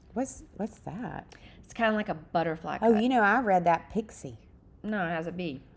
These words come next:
Speaker 1: Well, what is a butterfly? I can't tell the
Speaker 2: It's
Speaker 1: difference.
Speaker 2: like
Speaker 1: That's
Speaker 2: the
Speaker 1: terrible.
Speaker 2: Bixie. It's short in the front, longer in the back,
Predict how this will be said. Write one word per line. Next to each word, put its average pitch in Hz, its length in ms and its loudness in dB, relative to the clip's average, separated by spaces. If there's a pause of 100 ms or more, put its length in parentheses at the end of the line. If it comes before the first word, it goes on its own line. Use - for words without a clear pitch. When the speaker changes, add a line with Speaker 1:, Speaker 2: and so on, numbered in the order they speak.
(160)
Speaker 1:
Well, 196 240 2
what 254 180 2
is 247 160 0
a 170 60 2
butterfly? 156 600 0
I 240 80 0
can't 311 280 -6
tell 240 160 0
the 226 120 2
Speaker 2:
It's 262 100 2
Speaker 1:
difference. 202 380 2
Speaker 2:
like 233 340 6
Speaker 1:
That's 466 320 8
Speaker 2:
the 233 120 -2
Speaker 1:
terrible. 160 680 10
Speaker 2:
Bixie. 208 80 -4
It's 214 180 -8
short 254 460 2
in 294 80 -2
the 330 80 0
front, 240 560 2
longer 190 420 2
in 262 80 0
the 269 80 0
back, 180 600 2